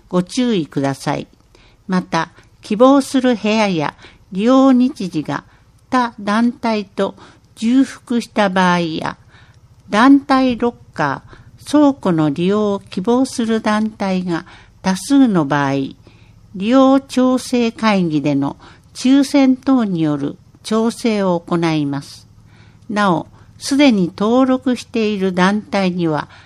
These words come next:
個別に申請書を郵送しています。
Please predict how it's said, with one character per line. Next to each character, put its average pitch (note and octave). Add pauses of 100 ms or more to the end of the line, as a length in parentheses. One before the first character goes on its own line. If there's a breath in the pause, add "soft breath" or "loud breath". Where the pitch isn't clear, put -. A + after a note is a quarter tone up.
(220 soft breath)
個 G#3
別 A#3+
に G#3 (240 soft breath)
申 C4+
請 B3
書 G#3
を D#3 (200)
郵 A#3
送 A3
し F#3+
て -
い F#3+
ま F3
す。 -